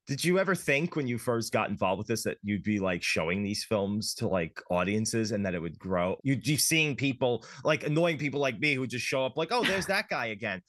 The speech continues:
Speaker 1: Or just people, it's like, "Oh, this is the guy in, in, uh, San Antonio," or "This is the guy in, you know, in L A" when you screen them or wherever you go to screen these
Speaker 2: I
Speaker 1: films. Like,
Speaker 2: think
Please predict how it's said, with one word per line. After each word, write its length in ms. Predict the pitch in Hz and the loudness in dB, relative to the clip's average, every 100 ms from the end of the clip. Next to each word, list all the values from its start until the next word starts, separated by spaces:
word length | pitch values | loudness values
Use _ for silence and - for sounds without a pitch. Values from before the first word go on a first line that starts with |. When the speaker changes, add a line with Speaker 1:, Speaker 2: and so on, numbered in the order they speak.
| - - | -12 -2
Speaker 1:
Or 140 | 160 | 0
just 220 | 160 170 | 2 0
people, 200 | - 185 - | 0 -2 -4
it's 100 | 185 | -6
like, 100 | 170 | -2
"Oh, 120 | 285 | 0
this 160 | 190 185 | 0 -4
is 60 | |
the 120 | - 190 | -4 -2
guy 280 | 160 160 | 0 2
in, 260 | 165 151 147 147 | 0 -2 -6 -6
in, 200 | 143 135 | -4 0
uh, 200 | 131 131 | 0 0
San 200 | 143 139 | 0 0
Antonio," 600 | 139 139 143 123 98 85 | 0 0 0 0 -2 0
or 120 | 104 | -2
"This 240 | 120 120 | -2 -4
is 60 | 123 | -4
the 100 | 123 | -2
guy 260 | 120 123 | 2 2
in, 220 | 123 120 - | 2 -2 -6
you 100 | - | -4
know, 180 | 120 110 | -2 0
in 80 | 120 | 0
L 160 | 123 | 2
A" 140 | 135 131 | 2 2
when 140 | 117 | -2
you 80 | 107 | -4
screen 340 | - 107 95 | -8 -6 -6
them 140 | 92 98 | -4 -4
or 60 | |
wherever 220 | 98 110 110 | -2 -2 -4
you 120 | 98 | -4
go 380 | 101 98 82 - | -2 -2 -2 -8
to 100 | 95 | -10
screen 280 | - 123 117 | -6 -4 -4
these 180 | 101 | 0
Speaker 2:
I 140 | 208 - | 2 2
Speaker 1:
films. 120 | 95 | 0
Like, 160 | 123 | -2
Speaker 2:
think 60 | - | -2